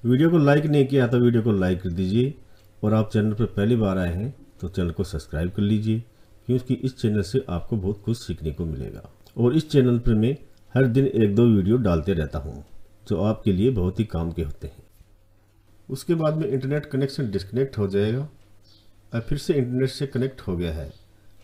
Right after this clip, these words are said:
अब आप फिर से लॉगिन कर लीजिए, तो मैं लॉगिन कर लेता हूँ। तो देखते हैं, एडवांस पे क्लिक करते हैं, System tool पे click करते हैं, फिर वहाँ upgrade पे क्लिक करते हैं।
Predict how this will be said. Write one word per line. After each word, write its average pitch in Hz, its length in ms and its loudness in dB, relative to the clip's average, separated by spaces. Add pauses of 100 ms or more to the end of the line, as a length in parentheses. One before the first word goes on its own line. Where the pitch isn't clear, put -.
(200)
अब 131 160 0
आप 135 140 0
फिर 123 100 -4
से - 180 -2
लॉगिन 117 300 0
कर 120 160 -4
लीजिए, 80 480 -4 (520)
तो 107 100 -2
मैं 117 120 2
लॉगिन 107 340 0
कर - 160 -8
लेता 82 340 -6
हूँ। 73 140 -14 (280)
तो 101 80 -8
देखते 127 340 -4
हैं, 127 100 0
एडवांस 127 400 -4
पे 135 60 -6
क्लिक 117 280 -4
करते 113 220 -6
हैं, 131 220 -6 (1600)
System 113 420 -4
tool 120 220 -2
पे 135 120 -2
click 113 280 -4
करते 107 200 -6
हैं, 127 240 -4 (1080)
फिर 110 140 -2
वहाँ 120 220 -2 (120)
upgrade 107 360 -4
पे 127 140 -2
क्लिक 110 240 -6
करते 110 240 -6
हैं। 127 240 -6